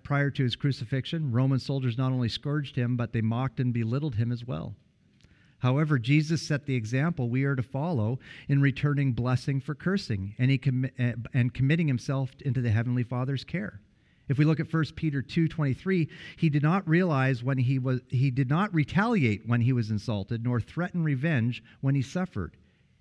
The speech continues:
He let the, he left his case in the hands of God, who always judges fairly.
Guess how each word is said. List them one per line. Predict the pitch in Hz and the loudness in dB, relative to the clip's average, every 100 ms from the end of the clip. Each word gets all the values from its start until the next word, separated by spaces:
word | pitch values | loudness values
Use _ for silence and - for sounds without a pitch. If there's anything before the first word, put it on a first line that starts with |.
| _ | _
He | 143 | 2
let | 131 160 - | 2 0 -4
the, | 143 | -4
he | 120 127 | -2 0
left | 123 175 - - - | 2 0 -2 -10 -20
his | - 180 156 | -2 0 0
case | - 190 165 113 - - | -2 0 0 -2 -8 -10
in | - 123 | -2 0
the | |
hands | 117 135 131 127 | 2 2 2 0
of | 113 | 0
God, | 131 120 95 101 - _ - | 0 0 -2 -4 -10 _ -6
who | - 127 - | 2 2 2
always | 127 139 120 101 101 - | 0 0 2 0 0 -8
judges | 110 107 104 104 - | -4 -2 -2 -4 -6
fairly. | - 107 104 87 - | -4 -2 -2 -6 -12